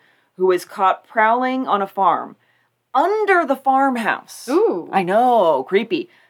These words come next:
Speaker 1: Uh,
Speaker 2: Is
Speaker 1: I
Speaker 2: that where they kept their chickens?
Speaker 1: <laughs> Maybe. I added it to the murder map just because.
Speaker 2: Just in case.
Speaker 1: Just in case. Yes, I have a murder map.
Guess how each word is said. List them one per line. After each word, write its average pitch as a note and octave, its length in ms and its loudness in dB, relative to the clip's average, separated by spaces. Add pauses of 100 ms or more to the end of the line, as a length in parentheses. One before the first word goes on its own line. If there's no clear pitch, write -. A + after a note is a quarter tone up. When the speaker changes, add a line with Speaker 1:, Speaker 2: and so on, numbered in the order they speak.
(260)
Speaker 1:
Uh, D3+ 560 4
Speaker 2:
Is F#3 60 0
Speaker 1:
I - 40 2
Speaker 2:
that A#3+ 140 2
where D#4 100 0
they D#4 160 0
kept D#4+ 280 -2
their E4+ 160 0
chickens? A#3 680 -2
Speaker 1:
<laughs> A3+ 80 0
Maybe. A3 800 0 (240)
I E4 280 2
added F4 180 -4
it D4 100 -2
to - 100 -12
the A3+ 60 -8
murder G#3 300 0
map E3 380 -6
just G3+ 220 -12 (200)
because. - 500 -8
Speaker 2:
Just G#4 220 -2
in A4+ 80 -2
case. A#3 320 -4
Speaker 1:
Just F#4+ 200 -4
in A4 140 -2
case. G4 460 -2
Yes, B3+ 240 0
I F3 80 -2
have F3+ 140 0
a F#3 40 -2
murder F#3 280 0
map. D#3 300 -4